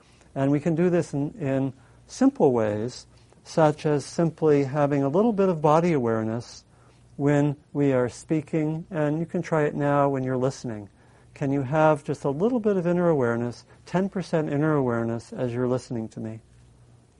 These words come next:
And that will develop the capacity. You can try that in meetings. You can try that watching television. You know, let me just have some body awareness as I watch the news. Okay?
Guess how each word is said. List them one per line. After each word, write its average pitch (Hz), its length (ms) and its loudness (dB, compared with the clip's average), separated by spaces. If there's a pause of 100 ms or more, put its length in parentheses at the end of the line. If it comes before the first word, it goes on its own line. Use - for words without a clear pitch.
(280)
And 135 100 -2
that 151 300 4
will 139 560 0
develop 127 380 0
the 127 80 -8
capacity. 120 560 -6
You 117 120 -8
can 135 200 -8
try 139 320 -2
that 131 200 2
in 127 180 -4
meetings. 120 580 -6 (540)
You - 240 -20
can 135 140 -6
try 135 240 4
that 135 180 2
watching 127 360 -2
television. 127 640 -2 (1040)
You 123 60 -12
know, 135 100 -12 (520)
let 123 100 -6
me 127 100 -2
just 123 240 -4
have 127 300 2
some 131 200 -4
body 127 320 4
awareness 104 540 -4 (360)
as 120 140 -4
I 120 120 4
watch 117 380 0
the 117 120 -6
news. 120 480 -2 (1040)
Okay? 139 180 -12